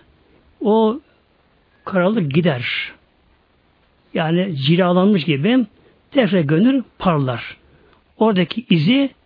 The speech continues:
gidiyor muhtemelen. Demek kul uyanabilse hemen o anda, pişman olsa, nadim olsa, tövbe ederse,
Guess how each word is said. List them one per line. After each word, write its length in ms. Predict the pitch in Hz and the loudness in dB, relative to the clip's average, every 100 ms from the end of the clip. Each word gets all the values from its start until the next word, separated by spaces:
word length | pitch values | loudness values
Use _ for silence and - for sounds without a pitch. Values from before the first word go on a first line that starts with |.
| _ _ | _ _
gidiyor 200 | 170 156 | -2 0
muhtemelen. 360 | 113 - - - - - - _ _ _ _ _ _ _ _ - | -4 -10 -20 -20 -20 -20 -20 _ _ _ _ _ _ _ _ -2
Demek 300 | 196 185 160 | 0 2 0
kul 380 | - 233 240 302 | -2 0 0 0
uyanabilse 640 | 190 202 180 170 151 208 | 0 2 2 0 0 0
hemen 220 | 175 175 | 2 2
o 60 | 175 | 0
anda, 440 | 147 131 147 220 - _ _ _ _ _ _ _ - | 0 0 0 -2 -4 _ _ _ _ _ _ _ -4
pişman 340 | 180 - 220 | -2 0 2
olsa, 520 | 165 139 - 175 185 - | 2 0 -2 -2 -2 -4
nadim 400 | 175 170 190 208 | 0 0 2 2
olsa, 360 | 160 127 208 208 - - | 2 -2 -4 -6 -6 -2
tövbe 320 | 202 202 156 | 0 2 2
ederse, 500 | 135 135 120 247 | 0 -2 0 0